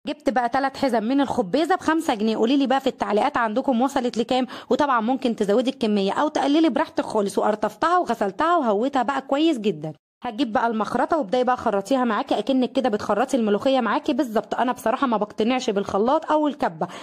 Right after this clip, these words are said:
احلى حاجه كده المخرطه في الملوخيه والخبيزه. وهاتي اي نوع شوربه بقى عندك، فراخ او بط او لحمه. الشوربه اللي انا مستخدماها دي شوربه بط، لو ما عندكيش حطي مرقه دجاج.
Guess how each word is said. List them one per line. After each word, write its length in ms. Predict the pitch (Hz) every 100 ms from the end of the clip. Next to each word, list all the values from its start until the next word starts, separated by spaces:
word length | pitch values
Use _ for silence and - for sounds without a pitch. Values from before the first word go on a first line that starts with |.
| -
احلى 240 | - 254
حاجه 220 | 214 240 240
كده 240 | 285 254 302
المخرطه 480 | 285 247 277 302
في 100 | 294
الملوخيه 460 | 233 214 214 302 339
والخبيزه. 600 | 320 370 - 196 165 143 - _ _ 220
وهاتي 380 | 254 294 262
اي 180 | 233 262
نوع 180 | 233 247
شوربه 340 | - 247 208
بقى 300 | 208 226 202
عندك، 260 | 220 262 262
فراخ 280 | 220 226 -
او 140 | 214
بط 260 | 190 285 -
او 180 | 262 262
لحمه. 240 | 214 202
الشوربه 340 | 180 254 240
اللي 100 | 202
انا 120 | 233 240
مستخدماها 540 | 214 214 185 220 262
دي 100 | 247
شوربه 300 | - 302 240
بط، 320 | 175 180 -
لو 140 | 247 277
ما 100 | 262
عندكيش 360 | 233 220 311
حطي 260 | - 302 247
مرقه 220 | 254 311
دجاج. 360 | 233 208 170